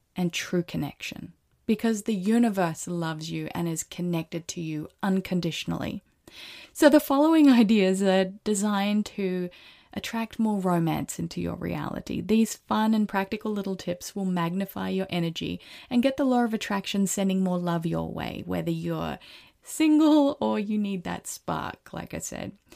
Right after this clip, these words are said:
So the first thing to do, and this is super important, is to let go of your past. You need to declutter and move forward. So this means not talking about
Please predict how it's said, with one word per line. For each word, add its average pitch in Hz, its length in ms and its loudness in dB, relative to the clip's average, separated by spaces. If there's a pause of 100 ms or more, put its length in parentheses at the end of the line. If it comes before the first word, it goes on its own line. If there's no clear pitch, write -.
(320)
So - 200 0
the 262 100 6
first 269 300 2
thing 330 160 4
to 269 100 2
do, 170 380 0 (120)
and 196 160 0
this 208 220 -2
is 214 300 -6 (180)
super - 880 -2
important, - 920 -6 (340)
is 208 240 -2
to 220 320 -4
let 196 400 -4
go 202 180 0
of 190 140 2
your 190 120 2
past. - 520 -10
You 202 100 2
need 208 300 0
to 185 260 -4 (400)
declutter 185 800 -2 (320)
and 180 280 0
move 165 440 -2 (280)
forward. - 840 -6
So - 180 -4
this 254 260 4
means 220 400 2
not 202 300 -2
talking 196 420 -4
about 170 540 -2